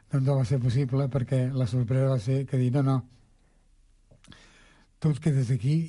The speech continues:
i, i et quedes, doncs, d'alguna manera fent aquest mateix servei que,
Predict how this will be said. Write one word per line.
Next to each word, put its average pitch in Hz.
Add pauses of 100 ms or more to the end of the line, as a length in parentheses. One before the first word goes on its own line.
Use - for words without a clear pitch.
i, 139 (440)
i 131
et 131
quedes, 139 (400)
doncs, 131 (140)
d'alguna 139
manera 131 (500)
fent 143
aquest 135
mateix 143
servei 131
que, 131